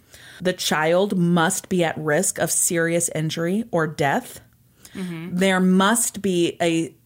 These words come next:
Speaker 1: sufficient description of the child, the captor, and or a vehicle
Speaker 2: Yeah, that makes sense.
Speaker 1: to issue the alert.
Speaker 2: Yep.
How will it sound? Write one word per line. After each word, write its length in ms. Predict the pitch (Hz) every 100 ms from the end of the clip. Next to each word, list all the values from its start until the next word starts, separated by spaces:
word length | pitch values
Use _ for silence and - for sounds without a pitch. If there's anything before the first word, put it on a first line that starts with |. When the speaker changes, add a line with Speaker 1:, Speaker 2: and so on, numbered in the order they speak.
| -
Speaker 1:
sufficient 960 | - - 190 - 214 196 - 247 247 214
description 1040 | 208 - - - 196 - - 156 156 170 - - - - - -
of 280 | 175 156 156
the 100 | 175
child, 640 | 165 190 180 196 240 269 - _ -
the 100 | 185
captor, 800 | - 180 175 - 170 170 170 _ _ _ _ _ _ 180
and 320 | 180 180 202 -
or 260 | 165 151
a 140 | - 156
vehicle 840 | 156 160 156 - - - - 233 _
Speaker 2:
Yeah, 200 | 185 170
that 160 | 151 175
makes 200 | 180 -
sense. 240 | - 147
Speaker 1:
to 80 | -
issue 440 | 180 156 - 160 151
the 120 | 143
alert. 560 | 139 - - - - -
Speaker 2:
Yep. 220 | 180